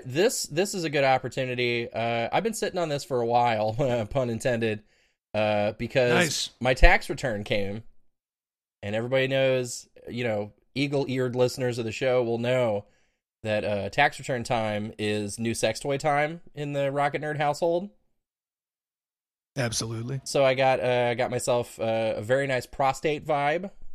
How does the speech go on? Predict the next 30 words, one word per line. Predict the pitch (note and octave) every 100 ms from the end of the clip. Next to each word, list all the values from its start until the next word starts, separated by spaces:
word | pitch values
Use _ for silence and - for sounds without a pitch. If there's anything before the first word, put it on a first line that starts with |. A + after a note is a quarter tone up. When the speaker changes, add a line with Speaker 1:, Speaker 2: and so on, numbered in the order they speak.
| - - - _
Speaker 1:
uh, | - A#2 A#2 A#2+ A#2+ A#2 -
to | B2 A#2 A#2 A2+ A2 A#2
beat | B2
up | A#2+ A#2+
my, | A#2+ A#2 A#2 A#2 A2+
uh, | A#2+ A2+ A2+ A2+ A2 A2+ A#2
dirt | B2+ A#2+
button | C3 A#2+ C#3+ - -
with. | C#3 D#3+ - _ _ _ _ _ _ _ _ _ _
Speaker 2:
Nice. | A#2 B2+ B2 -
Speaker 1:
And, | A#2+ A#2+ A#2
uh, | A#2 A#2 _ -
I | C3
also | D#3 E3+
got, | C#3 B2+
this | B2+ F3
thing's | F3 C#3+
fucking | D3+ C#3 A2+
dope. | B2+ C3+ B2 - _ _ _ -
It's | C3
like, | D#3+ C#3+ -
it's | A#2+ D3
like | C#3
a | B2
little | C#3 D3
rubber | C#3+ C#3 C3
sleeve, | - - D3 C#3+ E3 E3 - - - - - -
and | A2+
you, | A2+
like, | A2